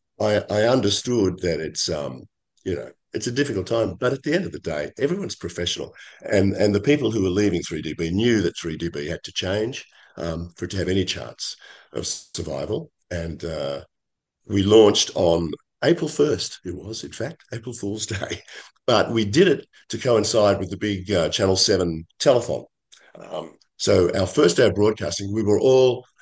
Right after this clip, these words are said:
out on location, tying in with the Channel seven telethon. So we were all on T V.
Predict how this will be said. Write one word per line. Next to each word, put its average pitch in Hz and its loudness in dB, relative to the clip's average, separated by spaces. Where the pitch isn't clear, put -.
out 120 2
on 101 2
location, 82 -2
tying 120 4
in 90 2
with 80 -8
the 95 -8
Channel 95 2
seven 82 -2
telethon. 107 0
So 107 -2
we 110 -2
were 110 2
all 147 4
on 135 0
T 135 -6
V. 110 -4